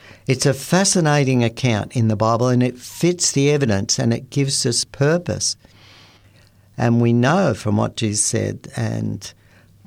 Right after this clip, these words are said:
God has said, that we can see all the pollution around, we can see the damage that mankind is doing to the surface of the earth,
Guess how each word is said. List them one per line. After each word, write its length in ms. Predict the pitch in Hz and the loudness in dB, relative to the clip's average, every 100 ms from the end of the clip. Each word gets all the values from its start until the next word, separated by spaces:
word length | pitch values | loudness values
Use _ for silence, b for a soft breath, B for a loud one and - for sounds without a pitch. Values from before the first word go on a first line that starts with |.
| - | -2
God 240 | 120 120 | 0 2
has 140 | 117 | 0
said, 280 | - 123 107 | 0 -2 -2
that 200 | 107 107 - _ _ - | -4 -6 -10 _ _ -4
we 160 | 135 | -2
can 280 | 123 - 123 | -2 0 0
see 200 | 120 165 | 2 2
all 120 | 170 | 2
the 100 | 170 | 2
pollution 500 | 151 147 143 139 - | 0 2 2 2 0
around, 340 | 117 120 123 117 | 2 2 2 0
we 80 | |
can 120 | - 107 | -2 -4
see 260 | - 139 | 0 2
the 140 | 139 131 | 2 0
damage 540 | 123 120 123 120 - | 2 2 2 0 -2
that 120 | - | -4
mankind 600 | 117 117 113 - 123 117 | -4 -2 -2 -2 0 0
is 160 | 107 - | 0 0
doing 260 | 113 107 | 0 0
to 80 | 104 | -2
the 80 | 104 | -2
surface 420 | - 113 107 - | -2 -2 -2 -2
of 60 | 104 | -2
the 140 | 98 | -2
earth, 200 | 98 98 | -4 -6